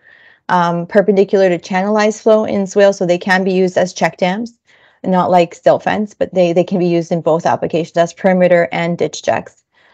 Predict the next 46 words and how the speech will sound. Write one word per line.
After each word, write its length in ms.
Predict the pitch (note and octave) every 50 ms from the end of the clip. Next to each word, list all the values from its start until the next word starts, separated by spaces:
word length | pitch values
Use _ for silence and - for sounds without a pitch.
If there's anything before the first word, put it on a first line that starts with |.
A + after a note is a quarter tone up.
| _ _ _ _ _ -
Um, 520 | E3+ E3+ E3 E3+ E3 E3 E3+ E3+ F3 - - _ _ -
around 320 | F#3+ F#3 F#3 F3+ F#3 F#3+
storm 300 | F#3 - F#3+ F3+ F#3 F#3
drain 260 | F3+ F#3 F#3 F3+ F3
inlets, 380 | - F3+ F#3 G#3 A3+ A3+ A3+ A3+
as 160 | A#3 A3+ G#3+
you 80 | A3 G#3+
can 160 | - A#3 A3
see 140 | - A#3 G#3+
there 160 | A#3 A3 A3
in 60 | A3
the 40 | G#3+
middle 240 | G#3 G3+ G3 - G#3
picture, 640 | G3+ G#3+ G3 G3+ - - G3+ G3 G3 G3 G3 F#3+ F#3 G#3
when 180 | - - F#3 F3+
you're 140 | F3 F3
receiving 380 | F3 F3+ F3+ - F#3+ - G3 F#3+
sheet 240 | F#3 - F3+ F3+ -
flows 260 | - F3+ F3 F3+ F3+
there, 400 | - E3+ E3+ E3 E3 E3 E3+ - _ _ _ _ _ _ _ _ -
um, 480 | - F3 F3 E3+ E3+ F3 F3 F3 E3+ -
and 380 | - F3+ E3+ E3+ E3+ E3+ E3 - -
around 340 | - F#3 F#3 F#3 F#3+ G#3 G3
sediment 420 | - G3 F#3+ G3 G#3+ A3 G#3 G3+
bags 380 | F#3 E3 E3 F3 E3+ E3+ - _
in 160 | - F#3+ F#3
a 80 | F3+ E3+
dewatering 560 | E3+ D#3 F#3 E3+ D#3+ D#3 E3 E3 F3 F3 F3
treatment 400 | E3+ - F3+ - - F3+ G3 G#3
train 240 | G3+ - G#3+ A3 A3+
type 220 | A3 A3+ G#3 G#3+
approach. 260 | A3+ G#3+ - A#3 A3 A3+
So 100 | - F3+
if 120 | F3 F3
you 80 | F3+ F#3
have 180 | F3+ F3 E3+
a 60 | F3
sediment 400 | F3+ - F#3 E3+ F3 E3+ E3+ E3
bagland 440 | D#3+ E3 E3 D#3+ D#3+ E3 E3 E3 -
on 100 | - E3+
a 60 | E3+
flat 320 | E3 - - E3+ D#3+ - -
surface, 460 | - - E3 E3+ - E3+ F3 F3 -
you 80 | E3+ E3+
can 180 | - F3 F3
put 260 | D#3+ - E3 D#3 -